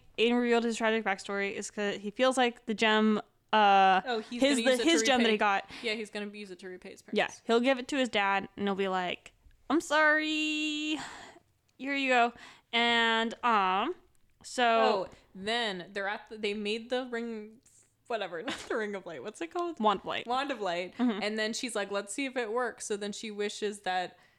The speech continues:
Speaker 2: okay,
Speaker 1: Brietta.
Speaker 2: stupidly, they're at the top of this mountain. <laughs> They're in the blizzard. She's like,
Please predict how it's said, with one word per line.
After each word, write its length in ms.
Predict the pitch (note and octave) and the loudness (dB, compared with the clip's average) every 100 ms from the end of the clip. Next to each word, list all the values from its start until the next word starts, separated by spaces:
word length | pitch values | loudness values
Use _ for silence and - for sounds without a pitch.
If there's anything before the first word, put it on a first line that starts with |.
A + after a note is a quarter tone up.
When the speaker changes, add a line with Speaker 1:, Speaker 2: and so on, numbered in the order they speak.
| _ _ _ | _ _ _
Speaker 2:
okay, 120 | A#3+ A#3+ | -2 2
Speaker 1:
Brietta. 300 | A3 F#3+ G#3 | 4 4 2
Speaker 2:
stupidly, 720 | - D#4 E4+ E4 G#3+ F3+ F3 | -2 -2 -2 -2 -4 -2 -2
they're 180 | G#3+ | -2
at 100 | C4 | -4
the 80 | - | -4
top 320 | - D#4 D#4+ | -6 -4 -4
of 80 | D4+ | -6
this 200 | C4 - | -10 -10
mountain. 520 | A3 F3+ D3 E3+ G3 - - A#3 - B4 | -10 -10 -10 -16 -18 -20 -14 -10 -6 -6
<laughs> 460 | - - D#5 - - | -6 -6 -6 -6 -6
They're 280 | A3+ B3+ C#4+ | -2 0 0
in 140 | D4 | -2
the 80 | D4 | -6
blizzard. 720 | A#3+ A3+ G#3+ F#3+ F#3+ G3 C#4+ - _ _ | -2 -2 -2 -4 -6 -6 -10 -16 _ _
She's 340 | - D#4+ D4 | -6 -4 -2
like, 400 | B3 G#3+ G#3 - | -2 -2 -4 -8